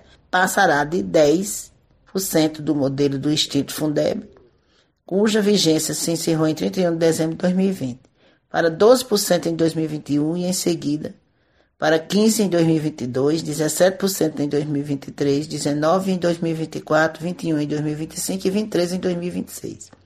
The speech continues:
A nota destaca que, tendo em vista a necessidade de se operacionalizar o controle do emprego dos recursos do fundeb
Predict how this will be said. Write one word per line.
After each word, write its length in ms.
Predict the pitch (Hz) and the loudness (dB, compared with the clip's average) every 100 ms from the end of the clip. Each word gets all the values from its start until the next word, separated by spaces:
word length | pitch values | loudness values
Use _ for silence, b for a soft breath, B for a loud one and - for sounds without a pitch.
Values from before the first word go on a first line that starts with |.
| _ _ - | _ _ -4
A 80 | 170 | 2
nota 240 | 220 233 | 4 4
destaca 480 | 208 202 - 190 - | 2 2 2 0 0
que, 100 | 190 | -2
tendo 320 | 190 208 226 | 0 0 0
em 100 | 220 | 0
vista 320 | 170 151 156 | 0 0 0
a 40 | 165 | 0
necessidade 680 | 160 175 170 165 156 147 | 0 0 0 -2 0 -2
de 100 | 147 | -2
se 400 | 156 - 170 165 - | -4 -4 -6 -6 -6
operacionalizar 1400 | 190 220 220 196 185 180 - 170 151 165 160 151 139 143 | -2 0 2 4 2 0 0 0 0 -2 -2 0 -2 -2
o 40 | |
controle 420 | 143 143 - 165 | -4 -8 0 2
do 100 | 165 | 2
emprego 440 | 156 151 - 143 135 | -2 -4 -2 -2 -2
dos 160 | 139 | -4
recursos 420 | 135 135 - 117 - | -4 -8 -8 -10 -8
do 100 | - | -12
fundeb 640 | - 113 120 156 156 | -8 -6 -2 0 -2